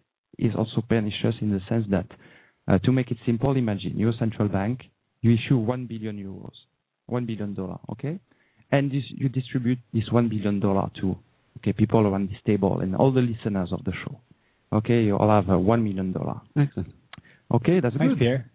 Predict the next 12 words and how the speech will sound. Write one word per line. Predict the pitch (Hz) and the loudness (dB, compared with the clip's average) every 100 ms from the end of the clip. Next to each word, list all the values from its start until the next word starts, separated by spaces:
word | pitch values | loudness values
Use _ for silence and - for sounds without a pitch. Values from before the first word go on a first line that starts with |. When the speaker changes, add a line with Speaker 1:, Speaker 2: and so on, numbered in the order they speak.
| _ | _
Speaker 1:
<clears throat> | - | 0
And | 165 156 156 | 2 2 -4
everybody's | 160 156 156 147 | -4 -4 -4 -6
happy. | 208 - - _ _ _ _ _ _ - | -6 -8 -10 _ _ _ _ _ _ -2
But | 123 | 0
you | 120 | 0
have | 117 - | -4 -2
to, | 107 64 _ _ _ _ _ _ _ _ - | -2 -2 _ _ _ _ _ _ _ _ -8
to | |
pay | - 131 139 | 0 2 2
back | 113 | 0
the, | 104 | 0